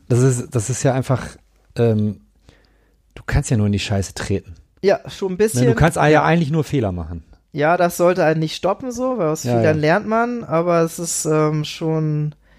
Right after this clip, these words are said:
Speaker 2: ja, ich habe einfach richtig Respekt vor. Also es nimmt, ich glaub, es muss, ja, weiß nicht, wenn man das macht, muss man es richtig machen. Also finde ich bei allen Sachen so.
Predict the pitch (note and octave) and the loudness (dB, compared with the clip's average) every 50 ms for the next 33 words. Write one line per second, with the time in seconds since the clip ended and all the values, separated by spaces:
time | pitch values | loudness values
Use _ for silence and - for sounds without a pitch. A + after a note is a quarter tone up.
0 | _ _ _ _ - - B2 C3+ D3 C#3+ C3+ - C3+ A#2+ C#3 C3+ - C3 - - | _ _ _ _ -2 0 2 4 4 4 4 2 0 0 -2 -2 -4 -6 -6 -6
1 | A2+ - - - A2+ - - - - G2+ G2 - - - - A#2 A2+ G#2+ G#2 G2+ | -6 -4 -4 -4 -4 -4 -6 -6 -4 -4 -4 -4 -6 -6 -6 -4 -4 -4 -8 -10
2 | - - - - - - - - - C#3 A#2 B2 B2+ C#3 C#3 _ _ _ _ _ | -12 -18 -20 -20 -20 -20 -20 -12 -6 -2 0 0 0 -2 -4 _ _ _ _ _
3 | _ _ _ - - B2+ A#2+ - - B2+ B2 C3 - - - - G2 G#2 - - | _ _ _ -14 -12 -10 -8 -6 -4 -4 -4 -6 -10 -16 -14 -14 -14 -12 -12 -14
4 | - - - - - - - D#3 D3+ D3 - B2 D3 D#3 D3 B2+ A2 - - - | -16 -16 -16 -16 -16 -12 -8 -6 -4 -4 -4 -4 -4 -6 -6 -8 -10 -14 -6 -4
5 | C3 C#3+ D#3+ D#3+ D3+ D3 C#3+ - - D3 C#3 D#3 D#3 - - - - - - - | 0 2 2 2 2 2 0 0 2 2 2 2 2 -2 -8 -20 -20 -20 -20 -20
6 | - - - - _ _ - D3 C#3+ C#3 - C#3+ C3+ C3+ - - C#3+ C#3+ - - | -20 -20 -20 -20 _ _ -4 -4 -4 -2 0 0 0 0 0 -2 -2 -2 -2 -4
7 | D3 - - C#3 B2+ A#2+ B2 - B2+ A#2 A#2 A2 F2 - - - - A2 A2+ A2+ | -8 -8 -4 -2 -2 -2 -2 -2 -4 -4 -4 -6 -8 -12 -10 -8 -8 -8 -8 -6
8 | - - C#3+ C3 - - - - A2+ - - C3+ C#3+ D#3 E3+ E3 F3 F3+ F3+ - | -2 0 0 0 0 -2 -2 0 0 4 4 4 4 4 4 2 2 2 2 -2
9 | G3 F#3 F#3 F3+ F3+ G3 G3+ | -4 -2 0 0 2 2 0